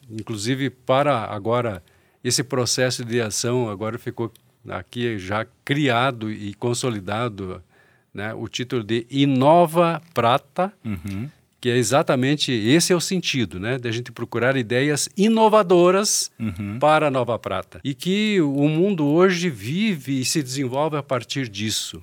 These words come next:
Speaker 2: Uhum.
Speaker 1: A dinâmica mundial do desenvolvimento, ele é tão grande e tão acelerado, né, que é, gera oportunidades, né, para todo mundo,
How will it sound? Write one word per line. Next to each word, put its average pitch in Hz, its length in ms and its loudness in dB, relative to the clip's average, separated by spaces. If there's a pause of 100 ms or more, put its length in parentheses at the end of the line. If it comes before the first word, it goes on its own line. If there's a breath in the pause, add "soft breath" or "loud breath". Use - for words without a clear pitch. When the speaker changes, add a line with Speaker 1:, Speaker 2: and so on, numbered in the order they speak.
Speaker 2:
Uhum. 107 420 -6 (160)
Speaker 1:
A 110 120 -10
dinâmica 139 580 2
mundial 107 580 -2 (140)
do 117 160 -10
desenvolvimento, 120 1080 2
ele 107 140 -2
é 120 80 -2
tão 160 320 2
grande 127 520 0
e 101 80 -4
tão 143 340 -4
acelerado, 117 920 -2 (180)
né, 101 240 -8
que 139 220 -2
é, 135 280 0
gera 160 380 4
oportunidades, 123 1300 -2 (200)
né, 98 260 -12 (340)
para 135 220 0
todo 170 280 -4
mundo, 160 360 2